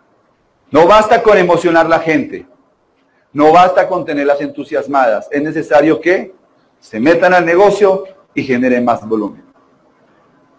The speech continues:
El éxito de cada uno de ustedes depende de hoy, hoy en día mucho de cómo promueven sus herramientas, cómo se apalancan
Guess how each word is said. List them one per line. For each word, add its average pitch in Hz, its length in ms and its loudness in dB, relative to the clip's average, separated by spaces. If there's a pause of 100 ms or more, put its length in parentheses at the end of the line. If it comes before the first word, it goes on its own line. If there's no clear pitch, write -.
(300)
El 120 180 2
éxito 202 440 2
de 160 100 2
cada 170 200 4
uno 185 120 2
de 175 40 0
ustedes 175 380 2
depende 160 640 0
de 143 180 2
hoy, 165 480 2
hoy 160 200 2
en 165 140 -4
día 175 260 0
mucho 160 800 -4 (120)
de 135 260 0
cómo 180 500 2 (280)
promueven 151 1000 0
sus - 580 -2
herramientas, 117 960 -4 (300)
cómo 196 240 2
se 196 160 2
apalancan 147 1300 2